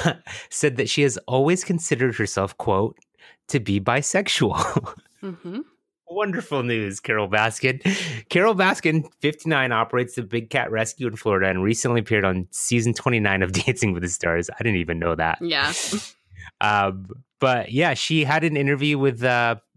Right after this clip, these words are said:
Speaker 1: with Pink News. She says, "I was always very male-oriented in the things I did. I never had any mother instincts or anything, you know. I never played with dolls, and so I always thought that there was something off there that I couldn't quite put my finger on," she says.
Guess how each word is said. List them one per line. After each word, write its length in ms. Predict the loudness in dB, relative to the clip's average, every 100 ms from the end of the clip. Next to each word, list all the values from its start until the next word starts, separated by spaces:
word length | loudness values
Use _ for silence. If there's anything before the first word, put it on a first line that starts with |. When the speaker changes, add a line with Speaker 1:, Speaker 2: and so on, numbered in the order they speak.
| -2
Speaker 1:
with 240 | -2 -2
Pink 280 | -2 -2 -2
News. 400 | 0 2 0 -2 -10
She 180 | -4 -2
says, 260 | 0 0
"I 140 | 0 2
was 240 | 0 -2
always 400 | -2 2 2 0
very 260 | 0 0 2
male-oriented 840 | 2 2 2 2 2 2 0 -2
in 80 | 0
the 100 | 0
things 220 | 0 2
I 100 | 0
did. 300 | 2 2 2
I 80 | 0
never 240 | 0 0
had 200 | 0 0
any 340 | 2 2 2 -2 -10 -10 0
mother 300 | 2 2 2
instincts 640 | 2 0 0 0 -2 0
or 40 | 0
anything, 400 | 0 0 -2 0
you 100 | 0
know. 320 | 2 0 -2 -10 -10 -4
I 60 |
never 180 | 0 0
played 180 | 0 -2
with 120 | 0
dolls, 420 | 2 4 4 2 -2
and 160 | -6
so 160 | 0 2
I 120 | 2
always 380 | 2 2 2 0
thought 320 | 0 2 -2 -8 -20 -16 -6
that 140 | 0
there 120 | 2
was 140 | 2 0
something 300 | 0 2 2
off 200 | 0 0
there 280 | 0 0 0
that 100 | -2
I 100 | -2 -2
couldn't 320 | -2 0 -2 -2
quite 260 | -2 -4 -6 -2
put 200 | 0 0
my 200 | -2 -2
finger 540 | -2 2 2 2 0 -6 -6
on," 480 | -4 -4 -8 -14 -16 _ -6
she 340 | -4 -2 -2
says. 800 | -2 -4 -4 -6 -8 -8 -8